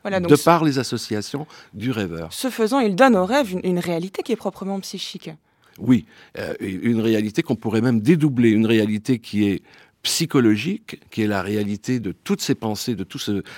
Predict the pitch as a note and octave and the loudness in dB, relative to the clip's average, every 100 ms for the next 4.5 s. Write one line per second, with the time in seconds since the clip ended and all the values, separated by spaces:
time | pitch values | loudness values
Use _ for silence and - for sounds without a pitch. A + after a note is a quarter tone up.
0 | - - A2+ - A#2 A2+ G#2+ - D#3+ D3 | -20 -14 -8 -2 0 0 -2 -2 0 2
1 | B2 A#2+ B2 G#2 - F#2 F#2 E2 - F#3 | 0 0 0 -2 -4 -6 -8 -10 -10 -10
2 | - - - G#2 - - G#2+ A2 G#2+ - | -10 -18 -10 -8 -8 -14 -6 -4 -4 -2
3 | C#3 - - A#2 C3 A#2+ G#2+ - G2 - | -4 -4 -4 0 0 -2 -8 -10 -12 -8
4 | D#3 F#3+ E3 F#2+ | -4 -2 -2 -4